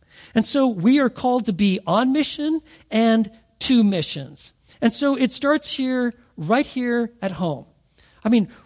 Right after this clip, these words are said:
we start in with our family, our community, our schools, our neighborhoods. We reach out with the gospel.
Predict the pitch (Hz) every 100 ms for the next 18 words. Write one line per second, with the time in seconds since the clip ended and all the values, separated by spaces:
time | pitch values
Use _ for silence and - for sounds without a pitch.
0 | - 160 247 277 - 233 202 175 175 156
1 | - 165 190 240 285 294 - _ _ 180
2 | 170 - 196 233 269 277 - - - 170
3 | - - 214 247 262 277 254 - - 160
4 | 156 170 247 240 262 269 262 - _ -
5 | 156 262 294 285 285 - 220 233 202 175
6 | 196 214 - 185 165